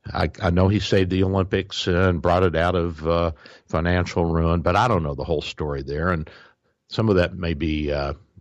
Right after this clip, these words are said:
made up as well. It might be good press for Mitt Romney, and he comes from a, uh, a political family. His father was a governor,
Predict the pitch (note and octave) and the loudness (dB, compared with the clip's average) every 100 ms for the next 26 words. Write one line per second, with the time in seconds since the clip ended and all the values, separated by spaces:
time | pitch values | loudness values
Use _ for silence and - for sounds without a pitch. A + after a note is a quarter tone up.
0 | - E2 E2 D#2+ D#2 D#2 - F2 D#2+ D2 | -4 0 2 2 -2 -6 -2 0 0 -2
1 | D2+ D2+ D2+ D#2 - - - - _ _ | -4 -4 -4 -4 -6 -14 -20 -20 _ _
2 | - F#2 D#2 - E2+ E2 - D#2+ E2 - | -2 0 0 0 0 0 -2 -4 -2 -2
3 | F2 D#2 D#2+ F2+ G2+ D#2 E2+ - E2+ - | 0 0 0 -4 -6 -6 -8 -6 -6 -6
4 | - D2 C#2+ C2+ - - - - - - | -6 -4 -4 -8 -12 -16 -12 -12 -12 -12
5 | - - - F2+ D2+ - - E2 D2+ G2+ | -14 -6 2 2 2 -2 -2 2 2 2
6 | F#2 D2 - D2+ D2+ D#2 D2+ D#2 E2 D#2 | 2 0 -2 0 0 -2 -4 -4 -2 0
7 | F#2+ G#2+ | 0 -2